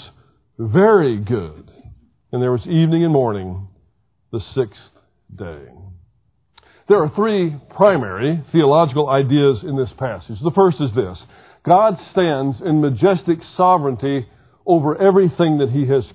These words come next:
created. Now, sovereignty is one of those hundred dollar theological words that means that God's the boss. He created it, so he is sovereign over it. Everything that the enemies of Israel worshipped, we're told in verse, in, in the first verses of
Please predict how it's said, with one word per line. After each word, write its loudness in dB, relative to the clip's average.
created. -4
Now, -10
sovereignty 2
is -4
one -2
of -2
those 0
hundred 0
dollar 2
theological -2
words 0
that -10
means -4
that -8
God's -4
the -10
boss. -8
He 2
created 2
it, -2
so 0
he 2
is 0
sovereign 2
over 2
it. -16
Everything 0
that 0
the 0
enemies 2
of 0
Israel 0
worshipped, -2
we're -4
told 2
in 0
verse, 0
in, -6
in -2
the -4
first -2
verses -4
of -4